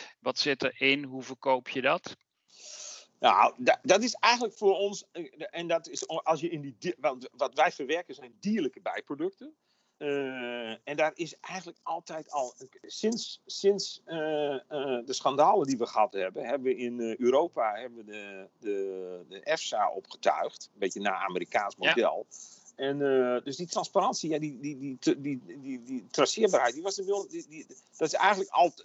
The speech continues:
Speaker 2: die is eigenlijk al sinds, in tweeduizend twaalf was dat allemaal ingezet. Dus die was er altijd. Dus wij kunnen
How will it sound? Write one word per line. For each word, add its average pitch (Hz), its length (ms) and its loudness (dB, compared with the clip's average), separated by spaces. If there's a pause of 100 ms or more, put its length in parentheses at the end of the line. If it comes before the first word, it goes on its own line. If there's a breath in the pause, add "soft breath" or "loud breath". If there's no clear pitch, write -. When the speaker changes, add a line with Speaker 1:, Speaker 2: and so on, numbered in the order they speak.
Speaker 2:
die 170 180 -14
is 156 160 -12
eigenlijk 170 340 -8
al 160 60 -10
sinds, 135 540 -12
in 139 160 -12
tweeduizend 156 340 -2
twaalf 147 260 2
was 131 140 -8
dat 139 120 -4
allemaal 131 360 -2
ingezet. 113 380 -10 (220)
Dus 156 120 -8
die 185 80 -2
was 208 140 2
er 175 60 0
altijd. 131 480 -4
Dus - 140 -20
wij 170 140 -6
kunnen 180 380 -4